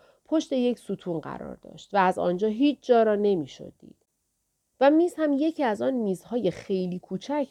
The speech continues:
بود که اگر صاحبان میز پهلویی از جایشان بلند نشوند که آدم رد بشود و این لعنتی‌ها هم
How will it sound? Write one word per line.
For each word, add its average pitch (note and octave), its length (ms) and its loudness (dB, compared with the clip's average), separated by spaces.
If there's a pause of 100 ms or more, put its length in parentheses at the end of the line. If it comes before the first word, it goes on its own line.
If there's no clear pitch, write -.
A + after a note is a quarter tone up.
بود D#3+ 380 -6
که - 160 -2
اگر C#4+ 240 0
صاحبان A3+ 680 0
میز C4 220 -2
پهلویی G3+ 600 0
از E3+ 260 -2
جایشان E3+ 440 -4
بلند E3+ 440 0
نشوند D#3 580 -2
که F#3 100 -6
آدم E3+ 360 -2 (100)
رد E3+ 220 -2
بشود F3 680 -2 (580)
و F#3+ 80 4
این D4 220 4
لعنتی‌ها A#3 720 2
هم G3 280 -8